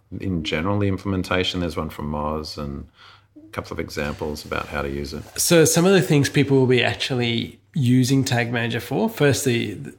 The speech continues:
Speaker 2: most li-, people will likely use it for implementation of Google Analytics. So that's the tracking of your site.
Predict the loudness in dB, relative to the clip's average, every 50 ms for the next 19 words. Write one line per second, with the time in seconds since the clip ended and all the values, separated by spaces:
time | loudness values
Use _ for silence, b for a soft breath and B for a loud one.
0 | _ _ -2 2 4 6 6 4 4 2 2 0 4 2 2 2 2 0 0 2
1 | 2 2 2 0 0 -2 -2 -2 -2 0 0 0 0 -2 -4 -6 -8 -4 -2 -2
2 | 0 0 0 -2 -4 -8 -12 _ _ _ -4 0 2 2 2 0 0 -2 -2 -2
3 | -2 -2 -2 0 2 2 2 2 0 -2 -2 -2 -2 -2 -2 -2 -4 -6 -10 -12
4 | -4 -2 -2 0 0 -2 -2 -4 -10 -10 -6 -4 -4 -4 -4 -6 -8 -8 -8 -8
5 | -8 -8 -6 -2 0 0 0 -2